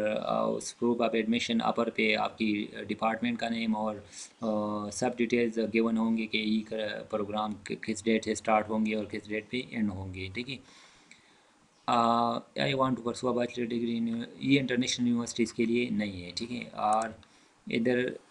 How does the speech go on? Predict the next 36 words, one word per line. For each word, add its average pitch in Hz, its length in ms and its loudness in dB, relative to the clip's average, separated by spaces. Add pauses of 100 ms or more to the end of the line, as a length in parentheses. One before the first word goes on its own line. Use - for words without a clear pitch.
(120)
ये, 147 380 6 (120)
अ, 113 340 0
इधर 120 640 2 (1700)
एचईसी 110 380 -2
की 120 120 2
जो 120 180 6
रिकॉग्नाइज्ड 110 680 2
यूनिवर्सिटी 110 600 0
है, 101 220 -4
जो 104 180 0
लिस्ट 110 320 -2
है, 113 60 2
ये 113 260 4
भी 117 160 4
मैं, 113 260 4 (480)
अ, 95 480 6
मतलब 101 400 -2
वीडियो 104 320 6
के 107 120 2
डिस्क्रिप्शन 104 520 -2
में 104 160 2
दे 107 160 4
दूँगा, 113 380 -6 (400)
आप 107 320 4
लोग 107 220 2
देख 113 220 4
सकते - 320 -8
हैं। 98 280 -4
अ, 98 220 -8
जो 107 260 2
भी 107 240 0
मतलब 101 300 -8
एचईसी 101 360 -4
रिकॉग्नाइज्ड 98 540 -2
यूनिवर्सिटीज़ 98 600 -4
हैं, 98 120 -12